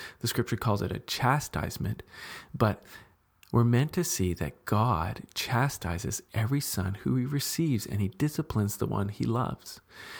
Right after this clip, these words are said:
This is really key for us because in the West, it, it is so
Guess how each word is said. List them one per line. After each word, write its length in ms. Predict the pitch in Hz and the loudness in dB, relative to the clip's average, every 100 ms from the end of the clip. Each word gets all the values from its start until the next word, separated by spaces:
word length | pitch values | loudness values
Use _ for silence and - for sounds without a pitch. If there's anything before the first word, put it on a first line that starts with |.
| - - | -6 -2
This 160 | 151 | 0
is 140 | 214 143 | 2 4
really 200 | 143 139 | 4 2
key 240 | - 120 | 2 0
for 160 | - 92 | 2 -2
us 120 | 110 | -2
because 300 | - 120 123 | 0 2 4
in 80 | 123 | 6
the 80 | |
West, 360 | 117 123 160 - | 6 4 2 0
it, 200 | 113 - - | -2 -2 0
it 180 | 117 110 | 2 2
is 120 | 107 | 2
so 960 | - - - - - 143 151 156 151 | 0 0 0 2 4 4 4 2 -2